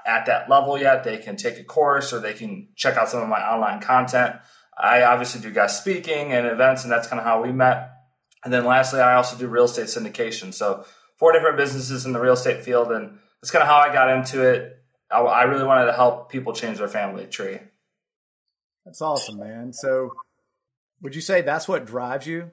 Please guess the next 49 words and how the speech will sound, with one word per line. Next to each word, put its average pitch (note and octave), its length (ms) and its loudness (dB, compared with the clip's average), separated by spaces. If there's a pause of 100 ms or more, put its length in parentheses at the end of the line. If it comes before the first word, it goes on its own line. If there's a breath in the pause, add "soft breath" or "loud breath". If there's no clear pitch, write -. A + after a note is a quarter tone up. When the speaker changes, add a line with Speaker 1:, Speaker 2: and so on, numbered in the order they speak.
Speaker 2:
kinda C#3 220 -4
at B2+ 180 -6
the, B2 240 -2 (200)
your C#3+ 200 -6
light C#3 300 0
at C#3 160 -2
the D3 60 -6
end C#3 80 -6
of C3 60 -6
the B2 60 -10
tunnel, B2+ 440 -4
if A#2 160 -8
you C3 120 -10
can B2+ 180 -6
have A#2+ 180 -4
a A2+ 60 -6
positive A#2 480 -6
influence A#2+ 540 -8
on A#2 160 -10
as G#2 120 -14
many A#2 260 -8
people's A#2 360 -12
life A2+ 560 -8 (520)
from A2+ 180 -6
a G#2+ 320 -8 (180)
generational A#2+ 800 -4
wealth A#2+ 280 -4
standpoint? A#2+ 640 -8
Is, G#2+ 240 -14
is A#2+ 140 -14
that B2 160 -4
what A#2+ 140 -4
drives A2+ 340 -8
you? D3 160 -18 (680)
Speaker 1:
Yeah, D3 420 6
and D3+ 100 0
I D3+ 120 4
think F#3+ 300 -4
that, D3+ 400 0 (640)
you B2+ 100 -6
know, B2 60 0
I C3 60 4
was C3 140 0
talking D3 240 2
to C3 80 -4
somebody C3 800 -2
the B2+ 100 0
other A#2+ 220 2
day A#2 500 0